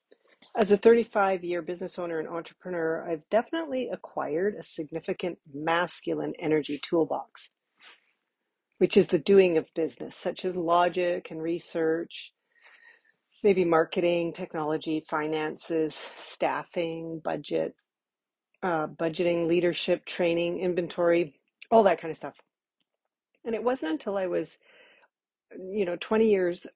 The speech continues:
plus into being a business owner and entrepreneur that I began to marry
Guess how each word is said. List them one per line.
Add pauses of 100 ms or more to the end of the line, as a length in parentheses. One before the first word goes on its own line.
(120)
plus
into
being
a
business
owner
and
entrepreneur
that
I
began
to
marry